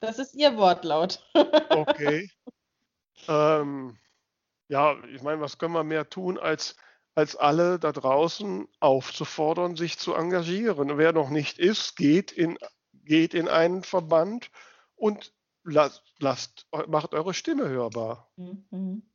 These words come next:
Speaker 1: Also ich, wir rufen ja immer auf, von wegen, schickt uns Nachrichten und, und, und, und Sprachnachrichten und Texte, aber ich würde tatsächlich gerne, äh, an der Stelle jetzt mal konkret in den Dialog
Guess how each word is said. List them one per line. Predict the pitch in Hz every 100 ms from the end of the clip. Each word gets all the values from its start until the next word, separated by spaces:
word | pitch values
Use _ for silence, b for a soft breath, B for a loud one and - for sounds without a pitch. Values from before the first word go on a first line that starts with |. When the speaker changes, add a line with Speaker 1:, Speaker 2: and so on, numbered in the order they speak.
| _ B B B B
Speaker 1:
Also | 196 208
ich, | 214 -
wir | - - - 131 214 208
rufen | 240 311 330 294
ja | 269
immer | - 247 285 180
auf, | 226 247 285
von | - 233
wegen, | 240 226
schickt | 220 254 240
uns | 226 220
Nachrichten | 208 269 311 269 - 208
und, | 196
und, | 185 170
und, | 196 180
und | - 196
Sprachnachrichten | - 233 285 269 226 262 -
und | 202
Texte, | 196 294 294 -
aber | 214 196
ich | 202 240
würde | 285
tatsächlich | 254 247 - 311 - 392 -
gerne, | 240 220 208 202 202 B B B _ _
äh, | 214 214 202 - -
an | 57 220
der | 214 214
Stelle | - 233 220
jetzt | 214 214
mal | 220
konkret | 214 226 214 - 247 254
in | 220
den | 208 202
Dialog | 208 196 190 190 190